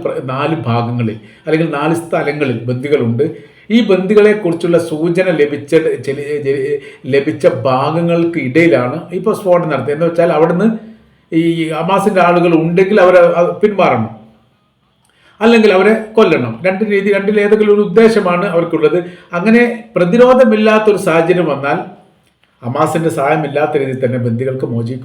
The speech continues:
മോ-, മോചിപ്പിക്കാൻ വേണ്ടി സാധിക്കും. ഇത്തരമൊരു മോചനം ഇസ്രായേലിന് സാധ്യമാവുകയാണെങ്കിൽ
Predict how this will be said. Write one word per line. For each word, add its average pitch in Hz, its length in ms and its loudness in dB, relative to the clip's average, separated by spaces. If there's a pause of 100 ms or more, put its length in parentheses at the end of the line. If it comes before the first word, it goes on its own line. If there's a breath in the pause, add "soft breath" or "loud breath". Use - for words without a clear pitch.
മോ-, 127 220 -4 (100)
മോചിപ്പിക്കാൻ 127 520 -4
വേണ്ടി 120 220 -4
സാധിക്കും. 117 340 -6 (480 loud breath)
ഇത്തരമൊരു 247 580 2 (120)
മോചനം 156 440 0 (240)
ഇസ്രായേലിന് 175 500 -2 (100)
സാധ്യമാവുകയാണെങ്കിൽ 127 1200 -2